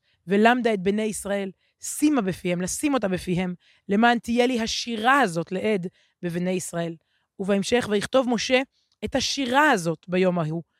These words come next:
וילמדה את בני ישראל." ושוב, "וידבר משה באזני, באוזני כל קהל ישראל את דברי השירה הזו עד תומם." אנחנו מסיימים ספר של שש מאות ושלוש עשרה מצוות, תרי"ג איסורים,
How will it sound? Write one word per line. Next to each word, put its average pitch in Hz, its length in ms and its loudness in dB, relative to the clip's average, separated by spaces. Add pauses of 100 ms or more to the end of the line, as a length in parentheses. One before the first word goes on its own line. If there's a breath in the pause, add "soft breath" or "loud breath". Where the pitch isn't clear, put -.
(240)
וילמדה 190 540 4
את 185 80 -2
בני 180 180 -4
ישראל." 170 480 -8
ושוב, 220 400 0 (360 soft breath)
"וידבר 208 380 4
משה 247 280 0
באזני, 226 460 2
באוזני 214 440 2
כל 220 160 0
קהל 190 240 0
ישראל 180 360 -2 (360 soft breath)
את 180 40 -4
דברי 202 340 2
השירה 214 540 0
הזו 185 380 0 (380)
עד 180 260 0 (260)
תומם." 170 360 -4 (280)
אנחנו 196 140 -8
מסיימים 220 320 -4
ספר 247 340 -4
של 196 180 -8
שש - 300 0
מאות 294 140 -4
ושלוש 247 360 -2
עשרה 226 220 -4
מצוות, 208 500 0
תרי"ג 233 400 2
איסורים, 220 480 -4